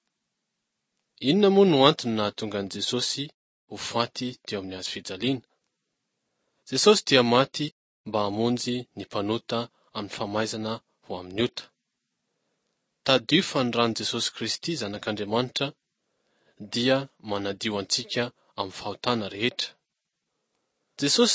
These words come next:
dia mbola tsy nanota mihitsy, saingy maty izy mba hitondra ny fahotana izay nampisaraka antsika amin'Andriamanitra.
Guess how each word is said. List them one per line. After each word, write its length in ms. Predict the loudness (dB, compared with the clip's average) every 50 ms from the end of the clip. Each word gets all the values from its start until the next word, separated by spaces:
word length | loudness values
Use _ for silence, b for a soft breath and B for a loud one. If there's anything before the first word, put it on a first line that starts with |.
| -2 0
dia 180 | 2 2 2
mbola 260 | 2 2 2 2 2
tsy 140 | 2 2 -2 -2
nanota 440 | 0 0 0 0 -2 0 0 0 0 0 -4 _ _ -12
mihitsy, 460 | -10 -8 -4 -2 -2 -4 -4 -6 -8 -10 -10 -14 _ _ _ _ _ _ _ _ _ _ _ _ _ _ _ -12
saingy 300 | -6 -4 -4 -4 -4 -2
maty 440 | 2 4 4 4 2 0 -2 -2
izy 240 | -2 -2 -2 -6 -6 -6 _ _ _ _ _ _ _ -10
mba 360 | -6 -4 -2 -2 -2 -4 -6 b b b
hitondra 560 | -20 -20 -14 -10 -6 -4 -4 -2 -2 -2 -2 -2 -4 _ _
ny 100 | -16 -14
fahotana 580 | -10 -8 -8 -8 -8 -6 -4 -4 -4 -2 -4 -6 -8 _ _ _ _ _ _
izay 160 | -8 -8 -6 -6
nampisaraka 540 | -6 -8 -6 -6 -4 -2 -4 -4 -6 -10 -14
antsika 400 | -6 -4 -4 -4 -2 -4 -4 -4 -4 -6 _ _ _
amin'Andriamanitra. 840 | -10 -8 -8 -8 -10 -10 -8 -8 -4 0 2 2 2 0 -4 -8 -8